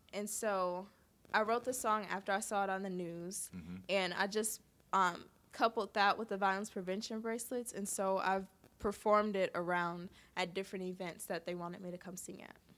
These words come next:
Speaker 2: Is it hard to sing about something so brutal? Some, you know what I mean? Something so awful and so preventable?
Speaker 1: Um, I don't think, I'm not sure if it's hard. I just,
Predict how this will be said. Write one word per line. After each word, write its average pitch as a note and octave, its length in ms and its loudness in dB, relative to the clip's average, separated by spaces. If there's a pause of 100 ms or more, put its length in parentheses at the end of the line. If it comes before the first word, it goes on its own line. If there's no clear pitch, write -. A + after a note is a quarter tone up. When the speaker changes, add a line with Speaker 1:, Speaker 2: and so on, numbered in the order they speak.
(120)
Speaker 2:
Is - 100 -6
it C#3 100 -4
hard A2+ 380 -2
to - 80 -12
sing F#2+ 480 -6 (460)
about F#2 280 0
something F#2 500 -6
so F2+ 640 -4 (240)
brutal? F#2 540 -6
Some, G2 240 -8 (220)
you A#2+ 120 -4
know A2 60 4
what A2 80 4
I G#2+ 40 -2
mean? G#2+ 180 -2
Something G#2 280 -8
so F2+ 460 -2 (260)
awful G2 520 2
and F2+ 140 -4
so F#2+ 180 -4
preventable? G2 840 -6 (720)
Speaker 1:
Um, D#4 340 0 (140)
I C#4 60 4
don't G4+ 180 0
think, C5 240 4 (760)
I'm F4 120 -2
not A4+ 140 -2
sure F4 240 0
if E4+ 120 -6
it's C4 160 -2
hard. G#3+ 760 2
I G3+ 80 0
just, A3 600 -4